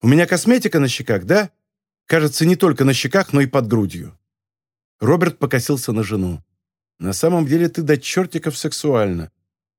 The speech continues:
«Брось, прекрати болтать. Послушай, куда мы едем?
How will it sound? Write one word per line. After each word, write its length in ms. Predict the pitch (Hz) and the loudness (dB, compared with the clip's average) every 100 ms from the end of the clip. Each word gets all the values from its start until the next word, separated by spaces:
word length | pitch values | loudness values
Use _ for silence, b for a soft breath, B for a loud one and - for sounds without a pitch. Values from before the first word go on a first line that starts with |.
| _ _ | _ _
«Брось, 420 | 107 98 80 - - _ _ _ | -8 -8 -8 -14 -18 _ _ _
прекрати 420 | 170 165 165 - | -6 -4 -4 -4
болтать. 520 | 95 92 - 69 - _ _ _ _ _ - | -4 -4 -6 -14 -16 _ _ _ _ _ -8
Послушай, 380 | 151 - 113 101 | -6 -6 -6 -4
куда 200 | 160 208 | 0 2
мы 120 | 185 | 2
едем? 420 | 117 98 87 | 2 -2 -4